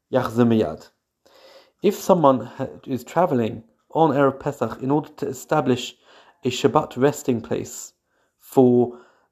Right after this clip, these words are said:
um, voluntary purposes, in order essentially to establish an Erev Techumin, there is a restriction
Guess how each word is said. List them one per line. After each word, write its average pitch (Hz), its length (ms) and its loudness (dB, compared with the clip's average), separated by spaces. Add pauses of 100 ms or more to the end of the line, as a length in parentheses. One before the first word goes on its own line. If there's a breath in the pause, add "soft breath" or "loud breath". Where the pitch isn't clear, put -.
(120)
um, 113 380 0
voluntary 127 500 0
purposes, - 800 -12 (1160 soft breath)
in 123 140 4
order 139 320 4
essentially 185 400 -2
to - 160 -6
establish 156 520 -4
an 123 120 -6
Erev 135 260 2
Techumin, 113 520 -4
there 120 120 0
is 123 160 -2
a 123 240 2 (640 loud breath)
restriction 127 800 -2